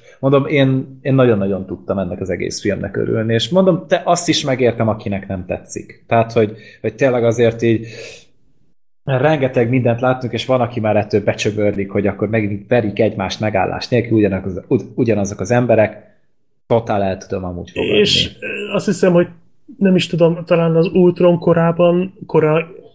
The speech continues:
Speaker 2: ko-, na, az Ultron koránál beszélgettünk erről, vagy a Galaxis őrzőinél,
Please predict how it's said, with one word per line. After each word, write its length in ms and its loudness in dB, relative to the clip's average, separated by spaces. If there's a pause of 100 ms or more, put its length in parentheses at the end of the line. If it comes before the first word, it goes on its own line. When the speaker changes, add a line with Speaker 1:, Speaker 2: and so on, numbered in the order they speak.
(300)
Speaker 2:
ko-, 180 2
na, 220 -2
az 140 0
Ultron 340 2
koránál 600 2
beszélgettünk 760 0
erről, 340 2
vagy 140 2
a 60 0
Galaxis 440 0
őrzőinél, 800 4